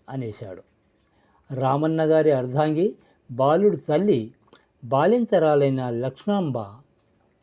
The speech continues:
ముసిముసిగా నవ్వి, "మా ముత్తాత గారి తండ్రి పేరు రామలింగడు" అంది. వెంటనే, "అయ్యా రామన్న గారు, సుముహూర్తం దాటిపోతుంది, పిల్లవాడి పేరు ఏమిటో నిర్ణయించండి మరి,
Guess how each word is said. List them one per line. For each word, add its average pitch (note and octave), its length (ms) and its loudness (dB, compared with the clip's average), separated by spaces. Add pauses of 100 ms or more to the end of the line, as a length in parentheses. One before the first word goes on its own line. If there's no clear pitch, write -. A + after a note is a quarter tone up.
(380)
ముసిముసిగా F3+ 640 2
నవ్వి, B2 420 -4 (880)
"మా G3 160 2
ముత్తాత F#3+ 500 0
గారి F#3+ 360 2
తండ్రి C#3+ 300 -2
పేరు F3 300 2
రామలింగడు" A#2+ 720 -4 (340)
అంది. G2 320 -16 (760)
వెంటనే, C3 500 -4 (280)
"అయ్యా B2 440 -2 (380)
రామన్న D#3+ 360 0
గారు, A#2+ 340 0 (1120)
సుముహూర్తం G3 600 2
దాటిపోతుంది, C3+ 800 0 (840)
పిల్లవాడి G3+ 480 4
పేరు F#3 260 2
ఏమిటో F#3 440 2
నిర్ణయించండి D#3+ 640 0
మరి, A2 300 -6